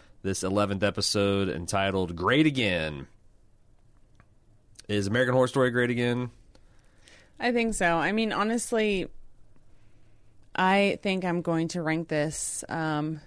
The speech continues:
Speaker 2: are we gonna rank seasons? I'm gonna do it.
Speaker 1: Okay.
Speaker 2: Um, I think this is my second favorite.
Speaker 1: Seriously?
Speaker 2: After Asylum.
Speaker 1: Interesting.
Speaker 2: I mean, just, like, cohesiveness of story counts for so much with me, honestly.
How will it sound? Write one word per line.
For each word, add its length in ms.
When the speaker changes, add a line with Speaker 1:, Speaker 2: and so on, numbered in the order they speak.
Speaker 2:
are 120
we 60
gonna 180
rank 320
seasons? 640
I'm 80
gonna 140
do 140
it. 180
Speaker 1:
Okay. 360
Speaker 2:
Um, 480
I 40
think 220
this 160
is 160
my 420
second 480
favorite. 420
Speaker 1:
Seriously? 1200
Speaker 2:
After 220
Asylum. 680
Speaker 1:
Interesting. 1080
Speaker 2:
I 100
mean, 340
just, 460
like, 200
cohesiveness 920
of 160
story 480
counts 480
for 220
so 280
much 380
with 120
me, 200
honestly. 640